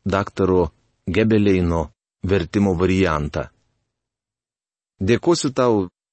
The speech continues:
visa širdimi, giedosiu tau gyrių dievų akivaizdoje.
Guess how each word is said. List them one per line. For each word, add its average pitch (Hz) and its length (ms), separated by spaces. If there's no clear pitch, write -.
visa 92 360
širdimi, 92 720
giedosiu 110 560
tau 92 300
gyrių 127 480
dievų 98 500
akivaizdoje. 76 800